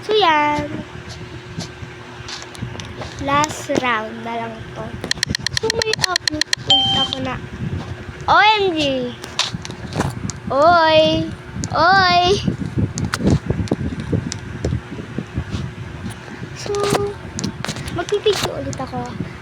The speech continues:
about this. Ay, like, ayun, ayun yung part two.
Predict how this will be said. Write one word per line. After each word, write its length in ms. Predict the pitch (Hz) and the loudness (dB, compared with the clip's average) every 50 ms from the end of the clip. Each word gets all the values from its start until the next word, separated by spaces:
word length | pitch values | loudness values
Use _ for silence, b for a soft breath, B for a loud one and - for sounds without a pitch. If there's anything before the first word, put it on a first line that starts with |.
| - - | -6 -4
about 240 | 285 277 262 254 247 - - - | -2 -2 0 -2 -2 -4 -6 -6
this. 240 | 240 233 226 - - - - - - - - - - - - - - - - - - - - - - - - - - - - - - - - | -6 -4 -4 -4 -2 -2 0 0 0 0 0 -2 -10 -12 -12 -12 -12 -10 -10 -10 -10 -12 -12 -12 -10 -10 -8 -8 -8 -10 -10 -10 -8 -4 -2
Ay, 160 | 349 403 415 - - - - - - - - - - 226 | 0 0 -2 -4 -8 -10 -10 -10 -10 -10 -8 -6 -4 -2
like, 260 | 277 311 311 311 311 - - - - - | 0 0 2 2 0 0 -2 -4 -6 -4
ayun, 300 | - 302 311 330 330 330 330 - | -2 -2 -2 -2 -2 -4 -4 -4
ayun 300 | - 302 320 320 311 311 320 311 | -4 -2 -2 -2 0 0 0 -2
yung 60 | 285 - | -2 -2
part 240 | - 277 302 339 - - | 0 0 0 0 -2 -4
two. 180 | - 294 285 | -6 -6 -6